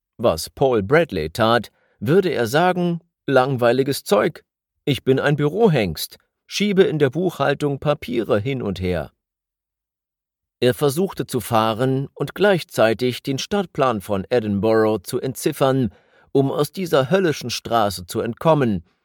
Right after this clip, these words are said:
als ihm jemand fast vor den Wagen lief. Es war ein Typ, wie er ihn verabscheute. Ein junger, dunkelhaariger Kerl mit einer dicken schwarzen Brille, Zweitagebart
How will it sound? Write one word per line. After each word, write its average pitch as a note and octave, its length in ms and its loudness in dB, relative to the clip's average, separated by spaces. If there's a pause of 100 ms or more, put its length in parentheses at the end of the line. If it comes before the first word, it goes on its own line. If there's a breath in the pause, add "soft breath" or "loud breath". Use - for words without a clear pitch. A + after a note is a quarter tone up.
(480)
als D#3+ 320 -2
ihm E3 160 -2
jemand E3 420 0
fast - 440 -6
vor B2 140 0
den B2+ 200 -2
Wagen B2+ 320 -2
lief. - 400 -14 (1040)
Es A#2+ 240 0
war G3 180 0
ein D3+ 200 -2
Typ, G#3 500 -6
wie E3 160 -4
er C3 180 0
ihn B2 160 -2
verabscheute. F2 880 -6 (600)
Ein G2 220 0
junger, E3 480 2
dunkelhaariger A2 880 0
Kerl C3 480 4 (260 loud breath)
mit B2+ 140 0
einer D#3 180 2
dicken E3 380 -4
schwarzen A#2 560 -4
Brille, D3 500 0 (200)
Zweitagebart A2+ 1000 0